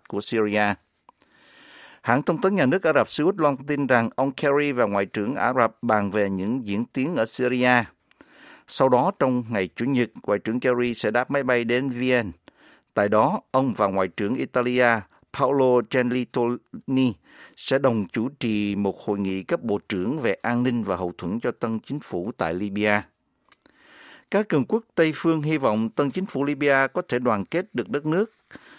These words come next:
mà trong thời gian qua đã rơi vào hỗn loạn kể từ khi cựu lãnh tụ Muammar Gaddafi bị lật đổ và giết chết năm hai ngàn mười một. Nhóm quốc tế ủng hộ Syria gồm mười bảy nước sẽ họp tại Vienna vào thứ Ba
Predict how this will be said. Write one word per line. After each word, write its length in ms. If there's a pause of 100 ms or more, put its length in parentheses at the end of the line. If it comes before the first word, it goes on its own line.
(140)
mà 240
trong 180
thời 160
gian 180
qua 220
đã 120
rơi 240
vào 140
hỗn 220
loạn 220
kể 160
từ 200
khi 220
cựu 260
lãnh 200
tụ 420
Muammar 520
Gaddafi 500 (100)
bị 180
lật 220
đổ 260
và 140
giết 260
chết 280
năm 180
hai 140
ngàn 240
mười 120
một. 240 (1400)
Nhóm 320
quốc 280
tế 200
ủng 200
hộ 140
Syria 480
gồm 260
mười 120
bảy 200
nước 240
sẽ 180
họp 240
tại 160
Vienna 360
vào 160
thứ 180
Ba 320